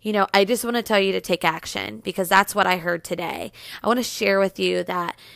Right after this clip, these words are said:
you know, just do it. Get uncomfortable. Do things that you never thought you would do. And, and remember that there is a goal in mind. You know, there is a greater purpose to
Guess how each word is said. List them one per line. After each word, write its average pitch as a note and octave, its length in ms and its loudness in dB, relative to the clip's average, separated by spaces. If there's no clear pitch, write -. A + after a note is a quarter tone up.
you G#3 140 -6
know, F#3 540 2
just - 340 -4
do F#3+ 180 0
it. - 260 -6
Get F#3+ 180 4
uncomfortable. F#3+ 880 0
Do A#3+ 180 2
things A#3+ 400 -2
that G3 220 0
you G#3 180 -6
never G3 260 4
thought F3+ 260 0
you F3 100 -2
would E3+ 160 0
do. - 380 -4
And, G3+ 560 2
and G#3 200 0
remember G3+ 920 4
that F3+ 240 -2
there F#3 260 6
is F#3+ 460 4
a F3+ 140 -2
goal A3+ 360 2
in F#3+ 140 -4
mind. - 440 -6
You G3 120 -4
know, F3+ 240 -2
there G3+ 180 0
is G3+ 120 0
a F#3 60 0
greater F#3+ 360 0
purpose - 580 -6
to - 180 -10